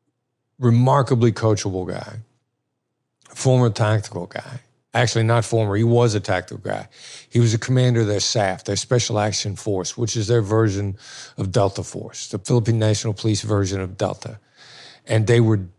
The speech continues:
dangerous, deadly guys, exactly what you want from Special Forces guys. But that leader was eminently coachable. So he was good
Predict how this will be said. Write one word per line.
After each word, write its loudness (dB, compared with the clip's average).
dangerous, 4
deadly 0
guys, -8
exactly 2
what 2
you 0
want -2
from -10
Special -6
Forces -10
guys. -14
But -2
that 2
leader 4
was 2
eminently -2
coachable. -2
So 0
he 6
was 4
good 4